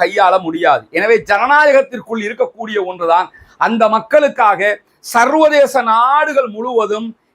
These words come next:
இஸ்ரேலுடைய ப்ராடக்டுகள் புறக்கணிக்கப்பட்டு வருகிறது. உதாரணமாக Starbucks மிகப்பெரிய நஷ்டத்தை சந்தித்திருக்கிறது. சுமார் பன்னிரண்டு பில்லியன் யூ எஸ் டாலர்களை Starbucks சந்தித்திருக்கிறது. பல அரபு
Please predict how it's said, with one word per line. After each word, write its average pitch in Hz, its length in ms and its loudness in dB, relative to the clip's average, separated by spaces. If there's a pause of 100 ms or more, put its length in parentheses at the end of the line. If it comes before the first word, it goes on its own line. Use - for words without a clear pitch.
(120)
இஸ்ரேலுடைய 240 640 2 (240)
ப்ராடக்டுகள் 226 760 0 (120)
புறக்கணிக்கப்பட்டு 190 760 -6
வருகிறது. 151 380 -4 (400)
உதாரணமாக 226 560 2 (640)
Starbucks 240 720 2 (360)
மிகப்பெரிய 254 540 -2 (220)
நஷ்டத்தை 247 520 0 (120)
சந்தித்திருக்கிறது. 196 640 -2 (100)
சுமார் 190 320 0 (340)
பன்னிரண்டு 247 720 0 (180)
பில்லியன் 277 440 2 (280)
யூ 226 100 -10 (140)
எஸ் - 140 -6 (100)
டாலர்களை 185 520 2 (380)
Starbucks 208 640 2 (100)
சந்தித்திருக்கிறது. 147 680 -6 (360)
பல 262 160 4 (200)
அரபு 285 340 0